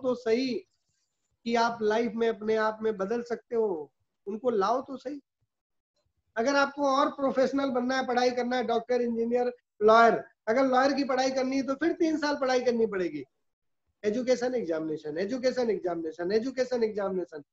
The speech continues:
क्या मिलेगा? एक डिग्री मिलेगी। आप वकील बन गए हो, आप लॉयर बन गए हो, तो डायरेक्ट कोर्ट में जाके केस फाइल कर सकते हो क्या? नहीं, किसी सीनियर के नीचे रह के सीखना पड़ेगा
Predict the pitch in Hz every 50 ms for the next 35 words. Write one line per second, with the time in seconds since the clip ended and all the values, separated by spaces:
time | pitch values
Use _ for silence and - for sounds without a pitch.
0 | _ _ _ 233 262 277 277 294 285 294 285 269 233 180 - - _ _ _ _
1 | - 214 208 190 185 220 214 240 240 247 240 226 226 226 226 220 214 220 196 -
2 | - - _ _ 208 214 214 214 220 220 220 220 220 - 247 247 247 247 233 202
3 | 220 220 226 226 226 240 240 247 247 240 226 226 240 254 262 240 - - - _
4 | _ _ _ _ _ 196 214 220 - 226 214 220 220 220 240 247 240 214 233 233
5 | 240 240 247 247 247 247 240 254 254 226 - - - _ _ - 240 226 226 220
6 | 233 285 285 - 269 269 277 277 277 277 277 277 277 277 277 294 294 240 277 277
7 | 262 - 254 254 262 277 254 285 269 - 294 294 - - 285 277 262 - 294 349
8 | - _ _ _ _ _ _ _ _ _ _ _ _ 185 196 214 220 220 202 147
9 | - - - _ _ _ _ _ - 226 220 - 262 - - 233 226 233 240 240
10 | 240 226 240 233 226 220 - 240 226 214 214 202 220 226 226 220 - 214 202 214
11 | 226 220 202 196 185 180 170 165